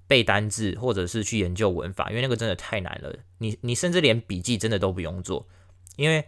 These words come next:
我前面有讲嘛，就是你先处理好你的听跟说，然后打基础的方法其实很多，呃，我就不会再去多解释了。网络上的方法真的不是不好啦，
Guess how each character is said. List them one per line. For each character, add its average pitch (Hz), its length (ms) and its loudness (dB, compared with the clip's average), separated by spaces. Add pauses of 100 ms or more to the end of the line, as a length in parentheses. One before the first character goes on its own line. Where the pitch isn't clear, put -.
我 107 80 -2
前 120 120 0
面 147 60 4
有 143 120 6
讲 104 220 2
嘛， 80 160 -6
就 123 140 -2
是 120 300 2
你 98 120 -4
先 127 140 -2
处 120 140 -2
理 107 100 2
好 104 120 2
你 90 80 -4
的 76 80 -4
听 98 180 -4
跟 92 200 -4
说， 85 360 -2
然 90 100 -2
后 98 260 2 (220)
打 90 220 -2
基 147 180 -6
础 117 260 -2
的 85 160 -2
方 123 280 -2
法 - 200 -4
其 - 200 -6
实 127 140 -4
很 120 180 -2
多， 92 300 -8 (240)
呃， 98 420 -4
我 101 140 -2
就 160 120 0
不 113 220 -2
会 123 160 6
再 117 180 4
去 113 140 -2
多 98 200 0
解 - 200 -6
释 90 200 -10
了。 - 160 -8 (340)
网 110 140 4
络 156 120 4
上 170 160 4
的 143 60 6
方 143 200 4
法 95 340 6 (180)
真 170 180 4
的 165 80 8
不 120 100 2
是 123 100 0
不 131 180 2
好 95 220 4
啦， 65 280 -2